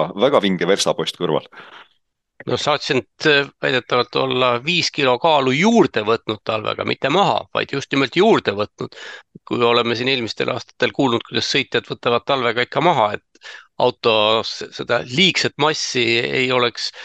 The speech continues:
Speaker 2: üleliia palju, siis Sargent jah, võttis hoopis juurde, aga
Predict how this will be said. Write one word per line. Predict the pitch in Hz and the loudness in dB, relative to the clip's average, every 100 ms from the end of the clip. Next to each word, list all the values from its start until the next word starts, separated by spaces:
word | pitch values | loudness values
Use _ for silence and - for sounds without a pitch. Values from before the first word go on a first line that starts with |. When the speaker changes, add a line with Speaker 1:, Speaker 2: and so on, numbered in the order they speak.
| - - _ | -20 -20 _
Speaker 2:
üleliia | 135 135 127 120 | 0 2 2 2
palju, | 151 151 120 | 0 0 -2
siis | 110 - | -4 -2
Sargent | 160 147 120 104 | -2 -2 -6 -4
jah, | 139 143 | -4 -4
võttis | 135 127 | -6 -4
hoopis | 135 - 190 | -4 -2 0
juurde, | 190 123 - 117 | 2 2 2 2
aga | 117 110 123 | 2 2 0